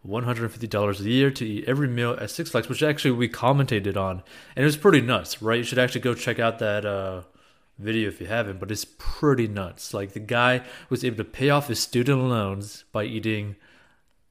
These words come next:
food at Six Flags for only a hundred and fifty dollars a year. Hey, this podcast is sponsored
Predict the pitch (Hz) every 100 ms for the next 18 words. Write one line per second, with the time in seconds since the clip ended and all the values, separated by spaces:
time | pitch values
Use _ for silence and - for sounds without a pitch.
0 | _ _ _ _ _ _ _ _ _ -
1 | 135 135 113 107 104 104 95 - 147 143
2 | - 110 101 95 92 - - - 107 120
3 | 127 120 104 - 127 127 123 117 113 117
4 | 107 104 104 101 - 104 98 95 110 98
5 | 82 80 _ _ _ _ _ _ _ _
6 | _ _ _ _ _ - - - _ _
7 | _ _ _ _ _ _ _ _ _ _
8 | _ _ _ _ - 131 104 80 80 -
9 | - - - - - 98 95 104 170 -
10 | - 127 156 165 - 87 78 73 - -
11 | - 110 - 127 143 156 - 90 87 90